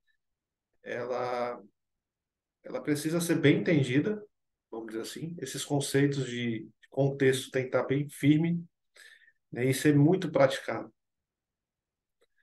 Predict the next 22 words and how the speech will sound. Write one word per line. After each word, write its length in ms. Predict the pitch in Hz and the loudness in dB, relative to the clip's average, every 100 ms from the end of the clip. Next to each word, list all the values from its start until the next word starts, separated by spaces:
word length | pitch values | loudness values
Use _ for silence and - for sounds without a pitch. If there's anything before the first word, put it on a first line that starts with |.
| _ _ _ - | _ _ _ -12
É, 100 | 120 | -4
ho-, 380 | 123 143 151 - _ 131 143 | 2 4 2 -2 _ -12 -4
eu 240 | 143 156 175 | 4 6 6
já 200 | 170 151 | 4 4
uso 240 | 147 143 143 | 4 2 -2
há 20 | |
algum 220 | 143 143 | -4 -4
tempo 360 | 143 156 156 120 | -2 -2 -2 0
já, 300 | 131 151 147 | 2 4 2
e 80 | |
mesmo 300 | 131 190 190 | 0 -2 -2
assim 260 | 156 - 170 | -6 -6 -6
ainda 340 | 160 160 165 | -4 -4 -2
de 120 | 151 143 | -4 -6
vez 200 | 175 170 | -8 -8
em 100 | 170 | -6
quando 360 | 151 160 160 | -6 -6 -6
vem, 380 | 151 156 151 143 - _ _ | -6 -6 -8 -10 -18 _ _
vem 200 | 131 147 | -4 -4
aquela 260 | 147 156 147 | -4 -4 -2
dúvida, 440 | 135 135 113 113 | -2 -4 -6 -8
né? 160 | 123 | -8